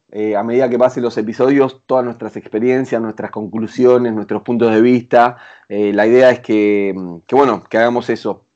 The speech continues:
pero queríamos dar en el primer episodio un poco de nuestro, de nuestro pasado, digamos, nuestra historia, hasta llegar al punto donde em-,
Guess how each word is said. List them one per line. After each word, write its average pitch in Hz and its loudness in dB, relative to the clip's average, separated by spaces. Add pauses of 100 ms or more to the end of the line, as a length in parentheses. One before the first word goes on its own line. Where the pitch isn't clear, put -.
(100)
pero 107 -6
queríamos 120 0
dar 123 0 (240)
en 104 -10
el 104 -10
primer 117 -6
episodio 135 0
un 117 -10
poco 120 -2
de 113 -2
nuestro, 107 -6
de 101 -8
nuestro 101 -6 (380)
pasado, 127 2
digamos, 120 -2
nuestra 110 -12
historia, 127 -4
hasta 110 -12
llegar 110 -8
al 107 -6
punto 117 -4
donde 107 -6
em-, 95 -12